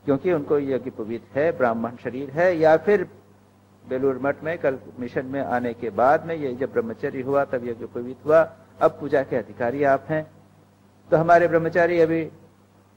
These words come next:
ब्रह्मचारी विश्वनाथ जो हमारे पुजारी हैं, वो वहां जाएंगे, अपने, अ, गो-, अपने गुवाहाटी जा रहे हैं, वहां पर पूजा करें।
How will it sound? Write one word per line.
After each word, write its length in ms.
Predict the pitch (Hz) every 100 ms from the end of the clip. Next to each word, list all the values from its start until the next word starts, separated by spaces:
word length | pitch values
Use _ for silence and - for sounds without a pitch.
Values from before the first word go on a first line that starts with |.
| _
ब्रह्मचारी 420 | 120 123 147 135 131
विश्वनाथ 380 | 131 135 135
जो 140 | 135 127
हमारे 300 | 127 131 123
पुजारी 420 | 127 131 135 143
हैं, 320 | 151 147 101 - _ _ -
वो 120 | 160
वहां 240 | 151 156
जाएंगे, 460 | 139 127 110 104 85 - _ _ _ _ _ _ _ _ _
अपने, 440 | 104 - 95 95 90
अ, 120 | 87 95 _ _ _ _ _ _ _ - 82 73 71 65 62 62 58 60 - - - 113
गो-, 180 | 127
अपने 640 | 120 117 110 110 98 90 71 - - - - _ _ _
गुवाहाटी 340 | 135 139 156 151
जा 160 | 127
रहे 140 | 120 120
हैं, 220 | 120 151
वहां 280 | 127 123 143
पर 100 | 131
पूजा 280 | 120 104 90
करें। 220 | 92